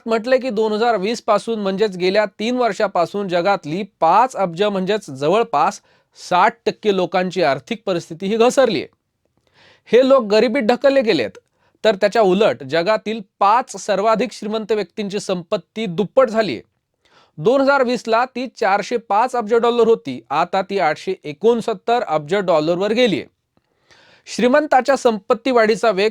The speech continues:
तासाला चौदा दशलक्ष डॉलर इतका आहे. म्हणजेच पाच अब्ज लोक दरिद्री आणि पाच लोक अतिश्रीमंत होत आहेत. विशेष म्हणजे यात पाचही जण पुरुषच आहेत.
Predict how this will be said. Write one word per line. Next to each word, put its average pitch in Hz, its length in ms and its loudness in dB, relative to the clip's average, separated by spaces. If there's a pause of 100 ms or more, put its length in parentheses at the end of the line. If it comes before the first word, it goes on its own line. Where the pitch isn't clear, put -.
(120)
तासाला 190 480 2
चौदा 196 520 2
दशलक्ष 202 560 -2
डॉलर 175 480 2
इतका 220 280 -4
आहे. - 160 -6 (240)
म्हणजेच 165 440 -2 (340)
पाच 190 360 2
अब्ज 165 260 -4
लोक 175 440 -2
दरिद्री 175 580 -4
आणि 143 200 -4 (160)
पाच 170 360 0
लोक 160 360 -4
अतिश्रीमंत 247 640 -2
होत 233 200 -2
आहेत. 107 120 -4 (600)
विशेष 226 360 -2
म्हणजे 254 260 2
यात 233 180 4 (180)
पाचही 226 480 2
जण 262 160 2
पुरुषच 254 500 0
आहेत. 113 80 -6